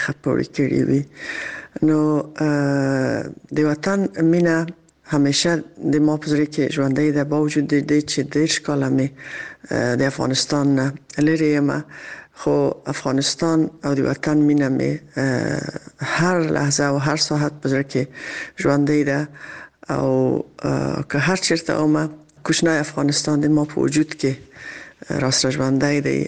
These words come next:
او هر چا سره چې مخامخ شم، اه، هغه دغه احساس کا چې د یو کوچني افغانستان سره مخامخ دی.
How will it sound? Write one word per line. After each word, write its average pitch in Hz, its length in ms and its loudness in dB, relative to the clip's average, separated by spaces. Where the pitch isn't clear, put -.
او 135 440 -2
هر 147 240 2
چا 185 200 -2
سره 156 240 0
چې 151 140 -4
مخامخ 147 580 0
شم، 156 260 2
اه، - 360 -2
هغه 147 200 2
دغه 151 200 0
احساس 147 440 0
کا 147 260 -2
چې 135 320 0
د 151 120 2
یو 147 160 4
کوچني 147 420 0
افغانستان 131 640 -2
سره - 280 -4
مخامخ 135 640 0
دی. 139 140 -2